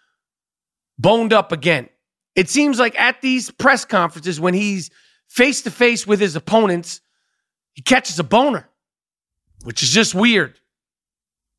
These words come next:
Which is just weird. Like, are you that thirsty to kick some ass that you, you, you, you sexualize these dudes? I get it. I sexualize the opponent that I am playing in fantasy football. Yes.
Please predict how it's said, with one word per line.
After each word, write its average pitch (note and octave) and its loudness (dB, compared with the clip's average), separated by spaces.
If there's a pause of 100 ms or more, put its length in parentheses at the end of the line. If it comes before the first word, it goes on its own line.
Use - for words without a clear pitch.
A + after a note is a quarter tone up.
(100)
Which D#3+ 0
is D#3 -2
just A#3 0
weird. G3+ 0
Like, F#3 2
are G3 4
you G3 -2
that A3 2
thirsty A#3+ 0
to F#3+ -4
kick - -4
some G3 0
ass A3 0 (540)
that F#3+ 2
you, F3+ -6
you, F3 -10
you, F3 -6
you F3 -6
sexualize A#3 -2
these A3+ -12
dudes? B3 -4
I C#4 2
get C#4+ 0
it. - -12 (840)
I C#4+ 4
sexualize A#3+ -2
the F#3 -6
opponent A#3+ -2
that F#3+ 0
I F#3 0
am E3+ -2
playing G#3+ -4
in F3 -4
fantasy G#3+ -6
football. D#3 -6
Yes. G#3 -2